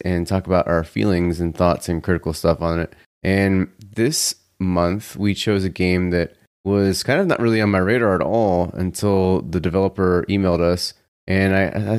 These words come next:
I s-, looked at it and I said, "Hey, that actually looks pretty cool." And we all got a copy of the game and we're gonna talk about it. It's called Against the Storm. It's a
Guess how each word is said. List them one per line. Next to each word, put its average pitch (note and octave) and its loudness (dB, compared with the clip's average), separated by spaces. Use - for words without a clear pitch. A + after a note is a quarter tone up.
I - 0
s-, G2 -2
looked B2+ -2
at B2+ 2
it B2+ 2
and G2+ 0
I G2 2
said, G2+ 0
"Hey, G#2+ 0
that A#2+ 0
actually D#3+ -4
looks C3+ -8
pretty C3+ 0
cool." A2 0
And G#2 2
we G#2+ 2
all G#2+ 2
got G#2 0
a G2 2
copy G#2 0
of G2+ 0
the G2+ -2
game C3+ 0
and G2 2
we're G2+ 2
gonna G#2 2
talk C#3 -2
about F2 2
it. D#2+ 0
It's D#2+ -4
called G#2 0
Against A2+ -2
the G#2+ 2
Storm. D#2+ -2
It's - -6
a F#2 2